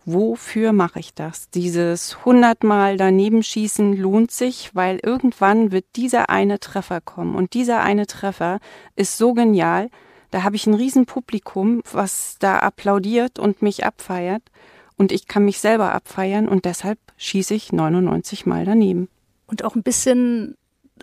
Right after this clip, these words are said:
Speaker 2: auch ein bisschen wie eine Art Training. Also diese negativen Glaubenssätze, "Schaffe ich eh nicht, hab ich noch nie gut gekonnt", die sind einfach so tief drin, ja wirklich seit der Kindheit, also dass man sich wirklich,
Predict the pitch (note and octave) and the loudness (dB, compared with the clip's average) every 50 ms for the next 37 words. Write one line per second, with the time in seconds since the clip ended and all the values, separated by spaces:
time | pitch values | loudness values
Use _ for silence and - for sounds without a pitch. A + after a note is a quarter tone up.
0 | _ _ - B3 - - G#3 B3 - - B3+ G#3+ B3 B3+ B3 - - A3 - - | _ _ -4 -2 0 0 0 0 2 2 0 2 2 2 2 4 2 2 0 -2
1 | - - A3 A#3+ B3 F#3 F3 E3 D#3 G3 G#3 G#3 A3 A3+ A3 G#3+ A#3+ A#3+ B3 A#3+ | -2 0 0 2 0 0 -2 -2 -2 -2 -2 -2 0 0 2 2 4 2 2 0
2 | - A#3+ A3 G#3+ G3 F#3+ F#3 A#3+ B3+ - - G3+ - - F#3+ - - G3+ - G3+ | 0 -2 -2 0 2 4 4 4 2 0 -2 -4 -4 -4 -4 -4 -4 -6 -6 -8
3 | - - - G3+ G#3 G3 F#3 F3+ - - G#3+ G3+ G3+ G3+ - A3 G3+ F3 G#3 A3+ | -8 -6 -4 -4 -4 -4 -4 -8 -6 -2 -2 -2 -2 -2 -4 -4 -4 0 0 0
4 | A#3 A#3 A#3+ G#3+ - - G#3 - - G#3 G3 F#3+ - - - - - - A3 G3 | 0 0 -2 -2 -2 -2 -4 -2 0 -2 -2 -2 -4 -14 -20 -20 -14 -8 -4 -2
5 | A#3 - A3 - A#3+ F#3+ - G3+ A#3+ D4 F4 - - D4 C4 - - A3+ B3 B3 | -2 -2 -2 -2 -4 -4 -2 0 2 0 0 0 0 -2 -2 0 2 2 4 4
6 | G#3 F#3+ G#3 G3+ G3 - - G#3 A#3+ - A#3+ A3 - - B3+ B3+ - G#3 F3+ F#3+ | 4 2 0 -2 -4 -2 0 0 0 0 0 -2 0 0 -2 0 0 0 0 0
7 | G#3 - - - G#3+ G#3+ G3+ A3 G#3+ - A#3 A3 G#3 A3 F#3+ - F#3+ G3+ A#3+ C#4 | -2 -2 -2 -2 0 0 2 0 0 0 0 -2 -2 -4 -6 -4 0 2 2 2
8 | C#4 - A#3 A3+ A#3 - | 2 0 0 0 -2 -2